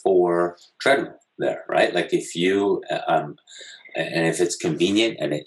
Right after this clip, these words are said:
helps with regards to the kids to maximize, um, the limited time you have, the, the treadmill, um,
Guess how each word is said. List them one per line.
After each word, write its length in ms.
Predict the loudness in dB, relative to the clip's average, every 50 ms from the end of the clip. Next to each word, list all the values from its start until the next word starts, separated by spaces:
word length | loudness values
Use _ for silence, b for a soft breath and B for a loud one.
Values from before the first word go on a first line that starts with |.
| -2
helps 320 | 2 2 2 2 0 -4 -4
with 140 | -4 -4 -4 -2
regards 340 | 0 2 0 0 0 -4 -4
to 100 | -4 -4
the 60 | -4
kids 400 | -2 0 2 2 2 0 -2 -4
to 100 | -4 -4
maximize, 840 | -2 -2 -4 -4 -2 -4 -4 -2 0 0 0 0 -2 -2 -4 -4 -6 -6 -6
um, 320 | -4 -4 -4 -6 -8 -12 -16 _ _ _ _ B B B B B B B B B B B -2
the 60 | 0
limited 380 | 2 2 2 2 2 0 0 0
time 280 | 0 0 0 0 0 0
you 100 | -4 -2
have, 320 | -2 0 0 0 0 -2 -6 -8 -4
the, 200 | 0 0 0 0 -2 -4 -4
the 80 | -4 -2
treadmill, 640 | 0 2 4 4 4 4 2 0 0 0 -2 -6 -12 -10 -4
um, 240 | -2 -2 -2 -2 -4